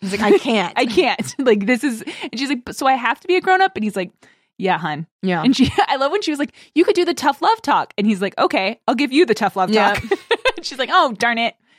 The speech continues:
Speaker 1: Yeah.
Speaker 2: Um, that scene was really cute and set us up to make the next episode even more painful.
Speaker 1: Mm-hmm.
Speaker 2: Um,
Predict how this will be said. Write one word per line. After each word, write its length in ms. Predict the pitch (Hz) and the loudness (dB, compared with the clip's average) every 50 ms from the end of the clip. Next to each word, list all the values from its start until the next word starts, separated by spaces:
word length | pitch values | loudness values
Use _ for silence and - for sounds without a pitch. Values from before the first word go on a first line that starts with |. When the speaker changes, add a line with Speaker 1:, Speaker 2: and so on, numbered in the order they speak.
| _ - _ - | _ -20 _ -4
Speaker 1:
Yeah. 280 | 180 190 185 180 175 175 | 0 0 2 2 2 2
Speaker 2:
Um, 220 | 202 196 185 185 | 2 2 2 0
that 100 | 202 208 | -2 -2
scene 80 | 254 233 | 0 0
was 140 | 220 175 | 0 0
really 180 | 180 185 196 185 | 0 0 -2 -2
cute 540 | 190 - - 165 165 160 156 139 - - - _ - | -2 -4 -4 -2 0 0 0 -2 -4 -12 -14 _ 0
and 300 | 175 175 170 170 170 170 | 0 2 2 0 -2 -2
set 160 | - 190 170 | -2 -2 -2
us 120 | 170 - | -2 -2
up 140 | - 135 - _ _ _ _ - | -4 -6 -6 _ _ _ _ -10
to 100 | - 190 | -10 -8
make 160 | 143 - - | -8 -8 -10
the 80 | 160 | -8
next 240 | 156 120 - - - | -8 -8 -8 -8 -10
episode 400 | 120 - - - - 120 127 - - | -10 -10 -10 -10 -8 -8 -8 -8 -6
even 180 | - 262 311 311 | -6 -4 -2 -2
more 120 | 277 247 | -2 -2
painful. 320 | 233 190 170 151 - - 523 554 - _ - - | -2 -4 -6 -2 0 2 0 0 0 _ -10 -6
Speaker 1:
Mm-hmm. 220 | 190 185 185 202 320 453 453 _ _ _ - - | -4 -4 -2 -2 -4 -6 -6 _ _ _ -4 -2
Speaker 2:
Um, 560 | 214 214 202 196 196 190 190 180 170 147 | 0 0 2 2 2 0 0 0 -2 -6